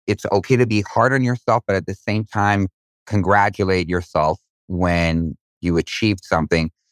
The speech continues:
Even this morning, I actually did that. And I looked like, y-, I, you know, a-, as I'm, like, looking in the mirror, suddenly I'm seeing different, like, muscles come through that I haven't seen, I guess, since I was, like, early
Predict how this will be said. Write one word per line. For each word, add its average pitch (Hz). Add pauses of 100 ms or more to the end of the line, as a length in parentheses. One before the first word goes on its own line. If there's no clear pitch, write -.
(240)
Even 120
this 120
morning, 101
I 90
actually 90 (100)
did 98
that. 71 (120)
And 85
I 82
looked 90
like, 98
y-, 98
I, 90
you 95
know, 82
a-, 92
as 95
I'm, 95
like, 90
looking 101
in 101
the 90
mirror, 95
suddenly 104
I'm 90
seeing 104
different, 101
like, 85 (540)
muscles 107
come 110 (120)
through 104
that 98
I 92
haven't 127
seen, 120
I 107
guess, 135 (160)
since 117
I 107
was, 104
like, 95 (220)
early 110